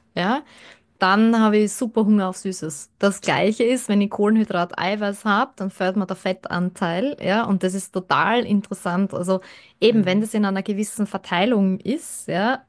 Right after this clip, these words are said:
Speaker 1: dann habe ich plötzlich überhaupt keinen Hunger auf Süßes und dann bin ich auch satt, ja, weil bei mir ist das ja,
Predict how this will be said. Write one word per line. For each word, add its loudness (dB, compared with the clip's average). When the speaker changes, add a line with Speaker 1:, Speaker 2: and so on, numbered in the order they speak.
Speaker 1:
dann 2
habe 4
ich -2
plötzlich -4
überhaupt 0
keinen 2
Hunger 4
auf -6
Süßes -6
und -2
dann 0
bin 2
ich -2
auch -10
satt, -6
ja, 0
weil 2
bei 2
mir 4
ist -6
das -2
ja, 0